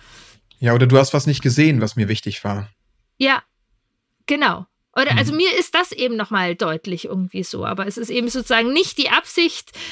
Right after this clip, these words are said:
Speaker 2: mich jetzt in die Eskalation zu treiben. Ähm, im ersten Sinne, also in der, der, in der,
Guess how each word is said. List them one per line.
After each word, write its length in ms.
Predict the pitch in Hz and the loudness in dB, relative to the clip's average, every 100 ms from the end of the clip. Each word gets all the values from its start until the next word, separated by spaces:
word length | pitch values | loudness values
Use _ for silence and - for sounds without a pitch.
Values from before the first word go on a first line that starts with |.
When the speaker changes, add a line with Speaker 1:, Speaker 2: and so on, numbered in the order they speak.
| - 269 247 - - - | -16 -16 -18 -20 -20 -12
Speaker 2:
mich 260 | 254 285 - | -4 -2 0
jetzt 200 | 262 262 | -2 -2
in 120 | 254 | -6
die 100 | 254 | -4
Eskalation 640 | 247 - 262 226 - 254 | -4 -4 -4 -4 -4 -8
zu 160 | 226 185 | -6 -10
treiben. 500 | - 151 147 147 - _ - _ - - _ | -6 -4 -4 -8 -14 _ -20 _ -20 -20 _
Ähm, 520 | - 185 165 160 165 165 _ _ _ _ _ _ _ _ _ _ - | -8 -6 -4 -6 -8 -12 _ _ _ _ _ _ _ _ _ _ -4
im 120 | 247 | 0
ersten 320 | 247 262 - | 2 0 -4
Sinne, 280 | 226 269 226 | -4 -2 0
also 180 | 185 208 | -2 -2
in 80 | 202 | -2
der, 100 | 196 | -2
der, 600 | 170 180 - 139 151 170 | -4 -6 -8 -4 -2 -2
in 120 | 202 | -2
der, 560 | 190 180 185 180 175 | -2 0 2 0 -2